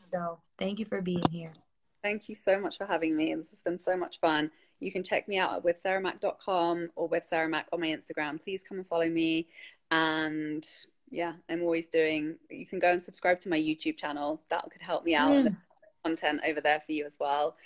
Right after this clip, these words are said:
Speaker 2: And yeah, tell me, tell me what comes up. Tell me what you want to hear more of. Um, I love having this conversation. So thank you so much.
Speaker 1: Thank you. Oh, all right.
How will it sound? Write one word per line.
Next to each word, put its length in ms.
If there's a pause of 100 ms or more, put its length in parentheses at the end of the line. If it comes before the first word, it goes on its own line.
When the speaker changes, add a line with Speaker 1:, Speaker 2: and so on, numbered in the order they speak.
(300)
Speaker 2:
And 420 (220)
yeah, 240 (100)
tell 200
me, 160
tell 160
me 100
what 140
comes 240
up. 180
Tell 140
me 100
what 140
you 100
want 120
to 60
hear 120
more 300
of. 280 (200)
Um, 760
I 80
love 180
having 180
this 120
conversation. 600 (200)
So 120
thank 240
you 60
so 160
much. 120 (760)
Speaker 1:
Thank 360
you. 560 (320)
Oh, 280 (160)
all 100
right. 260